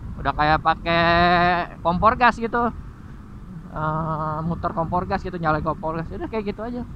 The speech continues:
Asik banget, ya kan? Jadi udah nggak usah pakai kunci gua mana nih, kunci mana. Selama kunci lo dekat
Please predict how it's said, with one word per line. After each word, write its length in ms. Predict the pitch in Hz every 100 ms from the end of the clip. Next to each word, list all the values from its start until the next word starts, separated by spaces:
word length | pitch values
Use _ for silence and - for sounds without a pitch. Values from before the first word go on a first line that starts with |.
| - -
Asik 240 | 196 214 233
banget, 280 | 240 262 240
ya 40 | 240 262
kan? 40 | 254 - - - - -
Jadi 180 | 170 202
udah 200 | 247 220 196
nggak 160 | 175 170
usah 320 | 170 160 156
pakai 680 | 165 165 165 160 156 156 151 - - - -
kunci 240 | 151 165
gua 120 | 180
mana 180 | 220 233
nih, 120 | 254 208
kunci 160 | 185 175
mana. 240 | 196 214
Selama 320 | 156 147 156
kunci 320 | 156 160 156
lo 160 | 156 156
dekat 400 | 147 135 - 147